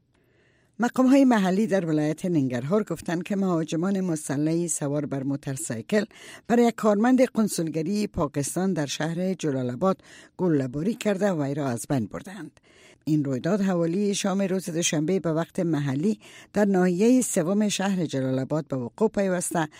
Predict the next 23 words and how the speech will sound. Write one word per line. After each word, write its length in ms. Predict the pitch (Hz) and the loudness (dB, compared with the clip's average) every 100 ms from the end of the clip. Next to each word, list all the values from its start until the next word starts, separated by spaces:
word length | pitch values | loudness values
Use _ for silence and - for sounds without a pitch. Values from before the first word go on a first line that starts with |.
| - - | -16 0
و 80 | 208 | 4
مهاجمین 640 | 240 185 156 151 175 160 98 - - | 6 6 2 0 0 0 -2 -12 -8
از 160 | - 175 | -2 -2
ساحه 380 | - 139 131 131 | 0 0 0 -2
فرار 420 | - 196 185 107 | -4 -2 0 -2
کردند. 580 | - 208 - 135 175 - - - | -6 -10 -10 -14 -14 -20 -14 -10
عطاالله 420 | 160 185 160 156 | -4 -2 -2 -2
خوگیانی، 580 | 151 156 147 147 151 160 | -4 -6 0 2 2 2
سخنگوی 540 | - 165 135 143 160 | -2 -4 -4 -2 -2
والی 340 | 151 147 147 151 | -2 -2 0 0
ننگرهار، 520 | 143 139 139 175 185 - - - | 0 -2 -2 -2 -2 -6 -20 -12
به 80 | - | -6
صدای 320 | 170 175 180 | -4 -2 -2
امریکا 420 | 170 170 165 226 220 | 0 -2 -2 0 0
گفت 200 | 214 - | -2 -2
که 80 | |
این 80 | 233 | -4
کارمند 520 | 226 226 208 202 240 | -2 2 2 4 2
قنسولگری 880 | 226 - 208 - 170 147 156 165 220 - - - - | 0 0 0 0 -2 0 0 2 0 -4 -20 -12 0
رانا 380 | 180 180 175 - | 4 6 6 4
اقبال 480 | 165 - 147 220 262 | -4 -8 0 4 6
نام 200 | 254 240 | 6 4
داشت، 320 | 240 240 - | 2 2 -2